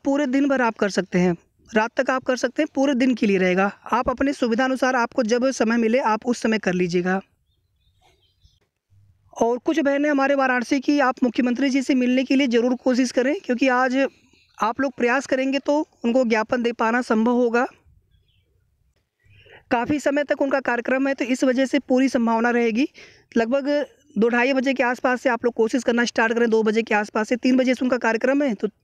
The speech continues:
चार बजे के आसपास तक उनसे मुलाकात हो सकती है। या फिर आज जब भी हो जाए आप लोग कोशिश करते रहें, क्योंकि वो काफ़ी समय तक रहेंगे। आप देखेंगे कई कार्यक्रम में काफ़ी समय तक रहेंगे, तो पूरी कोशिश करिए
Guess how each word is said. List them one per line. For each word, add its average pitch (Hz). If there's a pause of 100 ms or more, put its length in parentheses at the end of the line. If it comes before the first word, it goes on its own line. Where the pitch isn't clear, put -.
चार 220
बजे 226
के 220
आसपास 220
तक 226
उनसे 220
मुलाकात 214
हो 220
सकती 180
है। 180 (1500)
या 262
फिर 320
आज 294
जब 254
भी 302
हो 311
जाए 208
आप 214
लोग 285
कोशिश 262
करते 262
रहें, 262
क्योंकि 233
वो 277
काफ़ी 247
समय 262
तक 240
रहेंगे। 196
आप 208
देखेंगे 247
कई 240
कार्यक्रम 233
में 247 (580)
काफ़ी 233
समय 262
तक 254
रहेंगे, 254
तो 285
पूरी 262
कोशिश 247
करिए 262